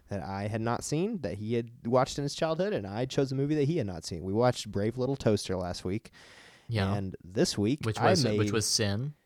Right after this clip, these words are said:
Speaker 1: th-, which was Sin. It was very bad. Um, and this week,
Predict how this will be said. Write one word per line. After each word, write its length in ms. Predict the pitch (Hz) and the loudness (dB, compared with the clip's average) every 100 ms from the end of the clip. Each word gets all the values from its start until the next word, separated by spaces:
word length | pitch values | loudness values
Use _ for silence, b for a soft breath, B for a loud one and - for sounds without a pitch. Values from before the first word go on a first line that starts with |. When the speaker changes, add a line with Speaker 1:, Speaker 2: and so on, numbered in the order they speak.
| _ _ _ _ - | _ _ _ _ -8
Speaker 1:
th-, 140 | 98 | -4
which 220 | 107 113 | 0 2
was 200 | - 113 | 4 4
Sin. 400 | - - 95 90 | 4 -2 -4 -4
It 60 | 95 | -2
was 160 | 95 98 | -2 -2
very 260 | 98 101 | -2 -2
bad. 440 | 98 92 90 87 98 b b b b | -2 -4 -6 -8 -12 b b b b
Um, 520 | - 104 101 95 95 - - | -6 -2 -2 -4 -6 -10 -10
and 280 | 98 98 98 | -8 -6 -4
this 200 | 104 - | -4 -2
week, 380 | 104 104 - | -2 -2 -8